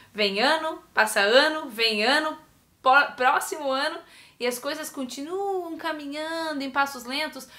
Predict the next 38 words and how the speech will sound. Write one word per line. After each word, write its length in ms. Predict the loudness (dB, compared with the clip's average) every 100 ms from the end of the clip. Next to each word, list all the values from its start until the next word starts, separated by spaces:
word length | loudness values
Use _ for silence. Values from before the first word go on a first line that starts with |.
| -20 -4
Poxa, 300 | 0 0 0
aquela 240 | 2 2
viagem 400 | 2 0 0 -2
que 80 | -8
você 240 | -10 -8
sonhou, 380 | -6 -4 -2 -2
você 180 | -2 -6
até 300 | -6 -2 -4
já 100 | -4
esqueceu, 580 | -10 -6 -8 -2 -2 -2
porque, 280 | -8 -8 -8
pois 280 | -6 -8 -2
é, 200 | -2 0
né, 180 | -4
o 40 | -4
dinheiro 380 | -8 -4 -2 -2
aí 320 | -2 -4 -6 -20 -6 0
vai 120 | 0
dando 200 | 0 -6
pra 140 | -6
pagar 260 | -4 -2 -2
as 140 | -4
contas, 800 | -8 2 6 6 4 -4 -8 -8 -6
tirar 220 | 0 0
umas 200 | 0 -4
fériasinhas 580 | -2 -2 -4 -4 -4 -2
aí 360 | -2 -2 -6
curtas, 600 | -8 -8 -6 -6 -4 -6 -4
mais 220 | -6 -6
perto. 720 | -4 -2 0 -2 -6 -10 -12 -8
Enfim, 920 | -4 -4 -6 -10 -20 -12 -8 -8 -8 -8
quero 240 | -6 -6
saber 420 | -4 -4 -2 0 2
agora, 400 | 0 2 2 2
porque 160 | -4
eu 80 | -6
tô 120 | -6
curiosa. 460 | -4 -4 -2 -6